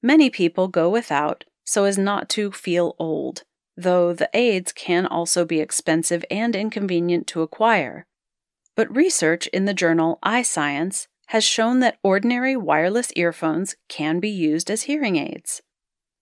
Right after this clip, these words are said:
Audiologists compared Apple's market-leading AirPods Pro with two professional hearing aids.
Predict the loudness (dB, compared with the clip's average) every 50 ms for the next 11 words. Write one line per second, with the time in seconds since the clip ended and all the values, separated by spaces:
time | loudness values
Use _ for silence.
0 | _ 0 2 4 6 6 6 4 4 2 2 0 0 0 -2 -2 -4 -4 -6 -8
1 | -8 _ _ _ -6 -2 -2 -2 -2 0 0 0 0 -2 -2 -4 -4 -2 -2 -2
2 | -2 -2 -2 0 0 2 2 2 2 0 -2 -2 -2 -2 -2 -2 -2 -2 -2 0
3 | 0 0 0 -2 -2 0 0 0 0 -2 -6 -8 -4 -2 0 0 0 0 -2 -4
4 | -6 _ _ _ _ -6 -6 -6 -6 -8 -6 -2 -2 -2 -2 -2 -2 -2 -2 0
5 | 0 0 0 0 0 0 -2 -2 -2 -2 -2 0 2 2 0 0 -2 -4 -6 -8
6 | -8 -10 -10